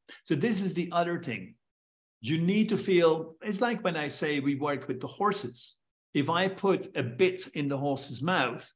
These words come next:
then the horse has no decision, has no control, and therefore will enjoy less what I do with the horse. However, if I take away the bit, if I take away the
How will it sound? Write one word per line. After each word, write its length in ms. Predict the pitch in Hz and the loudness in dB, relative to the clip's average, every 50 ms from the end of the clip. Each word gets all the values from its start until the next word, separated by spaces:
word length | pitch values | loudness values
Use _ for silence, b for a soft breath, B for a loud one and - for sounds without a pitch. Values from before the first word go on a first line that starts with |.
| _ _ _ _ - | _ _ _ _ -2
then 120 | 147 139 | -2 0
the 80 | 139 143 | 0 -2
horse 300 | 127 139 156 151 143 - | 0 0 0 0 0 0
has 160 | 143 131 123 | -4 -4 -2
no 220 | 139 143 139 135 127 | 0 2 2 2 2
decision, 580 | 123 120 - - 170 131 110 113 98 - - - _ - | 2 -2 -4 -2 -2 -4 -4 -6 -8 -12 -16 -18 _ -4
has 180 | 147 131 127 131 | -2 -2 -2 0
no 160 | 143 143 147 | 0 -2 -2
control, 460 | 123 - 131 113 - 143 131 127 127 | -2 -2 -2 -2 0 2 4 4 4
and 120 | 127 127 | 2 2
therefore 380 | 120 131 131 131 123 123 139 131 | 0 -2 -2 -2 -2 -2 -2 0
will 180 | 123 127 123 123 | 2 2 2 2
enjoy 320 | 123 127 120 123 123 120 | 2 2 2 2 2 4
less 580 | 120 123 156 208 185 - - - - - - - | 4 4 4 4 4 2 0 -4 -8 -10 -10 -8
what 180 | - 123 123 120 | -6 -4 -2 -2
I 120 | 120 120 | -2 -2
do 240 | 117 110 143 143 131 | -2 -2 -2 -2 -2
with 120 | 113 107 - | -2 -4 -6
the 80 | 107 | -10
horse. 280 | 95 - - - - - | -14 -14 -16 -16 -12 -6
However, 480 | - 135 135 139 170 180 175 - 135 | -2 -2 0 2 2 2 2 2 0
if 160 | 120 113 - 120 | 0 0 -2 -6
I 60 | 110 | -8
take 360 | 113 - - 185 196 185 185 | -6 -4 -2 0 0 0 0
away 260 | 170 147 143 135 131 | -2 -2 -2 -2 -2
the 120 | 120 110 120 | -2 -4 -4
bit, 320 | 107 120 104 - - - - _ | -6 -6 -8 -8 -10 -18 -12 _
if 140 | - 127 - | -8 -4 -4
I 100 | 123 131 | -4 -4
take 320 | 135 - 196 196 185 185 | -4 -2 0 0 0 0
away 260 | 180 156 147 139 131 | 0 0 0 0 -2
the 200 | 110 120 113 - | -2 -6 -8 -10